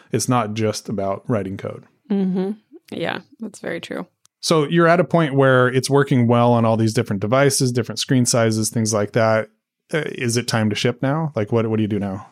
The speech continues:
Speaker 2: Uh, usually, uh, I'll be pretty satisfied at this point if it's, if it's working on a lot of devices. Uh, so I'll go ahead and,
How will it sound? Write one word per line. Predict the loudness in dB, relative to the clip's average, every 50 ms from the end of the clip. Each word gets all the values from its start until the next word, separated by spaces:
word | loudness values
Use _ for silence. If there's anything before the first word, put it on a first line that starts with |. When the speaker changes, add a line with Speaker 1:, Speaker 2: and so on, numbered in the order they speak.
| -4
Speaker 2:
Uh, | 0 2 2 4 4 2
usually, | 2 2 0 0 0 2 2 2 2 2 0
uh, | 0 0 2 2 4 4 2 2 2
I'll | 0 0 0 0
be | 0 -2
pretty | -4 -2 0 0 0 0
satisfied | 0 0 0 0 0 -2 -2 -2 -2 -2
at | -2
this | -6 -10 -8
point | -2 0 0 2 2 0
if | -2 -4 -6
it's, | -8 -8 -8 -10 -10 -10 -10 -10 -10
if | -8 -8
it's | -8 -8 -6 -6
working | -6 -6 -4 -2 -2 0
on | 0 2
a | 2
lot | 2 0 0
of | -2 -2
devices. | -2 -2 -2 -2 -2 -2 -2 -2 -2 -4 -8 -12 -12 -14 _ _ -4
Uh, | -2 0 0 -2 -2
so | -2 -2 0 2
I'll | 2 2
go | 2 2 2 2
ahead | 2 2 2 0 0 0 -2 -2
and, | 0 2 2 2 2 0 -2 -4